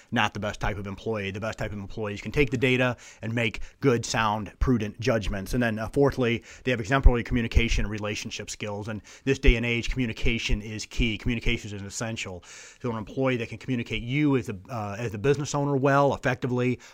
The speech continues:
also be able to communicate, uh, with the, with your clientele base, with your customer base as well, uh, is the, is the best type of employee. So, uh, once we've identified, here are the employees that we, we want, the employees we hire, the employees that we plan on keeping,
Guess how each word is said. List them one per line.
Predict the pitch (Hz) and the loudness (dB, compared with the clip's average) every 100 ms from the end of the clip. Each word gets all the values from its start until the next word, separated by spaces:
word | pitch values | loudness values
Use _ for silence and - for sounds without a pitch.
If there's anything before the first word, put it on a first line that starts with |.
| - | -4
also | 120 127 | -2 -2
be | 113 113 | -2 -2
able | 113 110 | -2 -2
to | 113 | -4
communicate, | - 120 117 117 117 110 - - - | 0 0 0 4 4 2 -8 -20 -6
uh, | 110 107 | -2 0
with | 117 107 | 0 -2
the, | 110 107 | -4 -4
with | 113 104 | -4 -6
your | 98 | 0
clientele | 135 120 107 123 110 | 2 4 10 12 10
base, | 110 110 - | 0 2 2
with | 104 | 2
your | |
customer | 127 117 120 101 | 0 0 -2 -4
base | 110 107 - - - - | -2 0 0 -2 -10 -10
as | 113 104 | -6 0
well, | 120 107 104 - - - | 2 2 -2 -6 -18 -10
uh, | 107 104 104 | -6 -4 -4
is | 110 113 104 | -6 -6 -8
the, | 101 104 104 | -8 -8 -8
is | 104 98 | -10 -8
the | 113 | 0
best | 120 110 - - | 2 2 -2 0
type | 117 101 | 2 2
of | 98 | -2
employee. | 98 - 113 104 95 92 - - - - | -6 -2 -2 0 -4 -8 -14 -20 -20 -10
So, | - 160 151 | 8 10 10
uh, | 147 143 | 8 6
once | 139 220 208 | 8 8 8
we've | 165 | 8
identified, | 131 123 147 139 139 135 131 | 6 8 6 8 8 8 8
here | 147 | 6
are | 147 | 6
the | 127 | 6
employees | 117 - 139 135 123 | 4 8 10 10 6
that | 117 110 | 2 0
we, | 110 104 | 0 -2
we | 104 | -2
want, | 107 131 139 139 | 4 6 6 4
the | 117 | 2
employees | - 127 117 | 2 2 -2
we | 104 98 | -4 -4
hire, | - 143 131 123 | 4 6 6 4
the | 104 | 0
employees | - 139 131 113 | -2 0 2 0
that | 110 | -2
we | 107 98 | -4 -6
plan | - 143 | -2 0
on | 113 104 | 0 -2
keeping, | - 151 131 131 123 | -2 0 0 0 -2